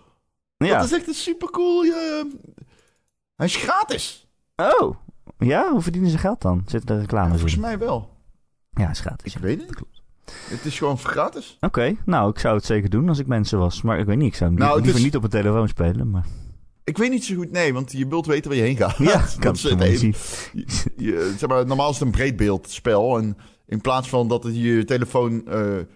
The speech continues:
Speaker 2: horizontaal moet houden, houd je hem verticaal
Speaker 1: Ja,
Speaker 2: als
Speaker 1: dat
Speaker 2: je
Speaker 1: is,
Speaker 2: Vampire
Speaker 1: eh,
Speaker 2: Survivors speelt.
Speaker 1: ja.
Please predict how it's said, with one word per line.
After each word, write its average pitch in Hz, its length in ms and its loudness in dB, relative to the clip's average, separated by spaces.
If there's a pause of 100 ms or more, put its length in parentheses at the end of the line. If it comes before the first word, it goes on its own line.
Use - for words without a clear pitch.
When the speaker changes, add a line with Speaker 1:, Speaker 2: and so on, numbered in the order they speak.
(100)
Speaker 2:
horizontaal 123 540 0
moet 120 120 -4
houden, 95 240 0
houd 107 160 -2
je 131 60 -6
hem 98 80 -4
verticaal 82 680 -6
Speaker 1:
Ja, 101 160 2
Speaker 2:
als 85 80 2
Speaker 1:
dat 95 100 -2
Speaker 2:
je 85 60 -2
Speaker 1:
is, 80 120 -2
Speaker 2:
Vampire 82 260 -2
Speaker 1:
eh, 80 60 -6
Speaker 2:
Survivors 76 280 -8
speelt. - 160 -6
Speaker 1:
ja. 90 140 0